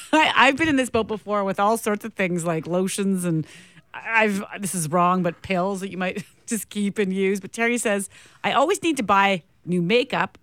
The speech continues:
I don't wear it often, yet I have it for years and years. And yeah, I know, they say it goes bad, but it still looks good.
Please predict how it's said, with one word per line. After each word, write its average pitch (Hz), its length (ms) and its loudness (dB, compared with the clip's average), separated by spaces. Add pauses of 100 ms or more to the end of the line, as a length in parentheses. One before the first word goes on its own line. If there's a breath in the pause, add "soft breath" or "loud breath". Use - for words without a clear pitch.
I 170 100 2
don't 165 160 0
wear 156 220 -4
it 156 100 -10
often, 277 460 0
yet 220 100 0
I 175 80 2
have 190 240 2
it 180 100 -6
for 190 100 -8
years 180 380 -4
and 165 140 -4
years. 277 240 -2
And 214 160 -6
yeah, 269 160 0
I 254 120 4
know, 285 180 0
they 180 100 -6
say 269 200 0
it 180 60 -6
goes 185 180 -4
bad, 247 420 2
but 294 100 -2
it 285 80 -10
still 339 180 -4
looks 339 220 -6
good. 254 380 -4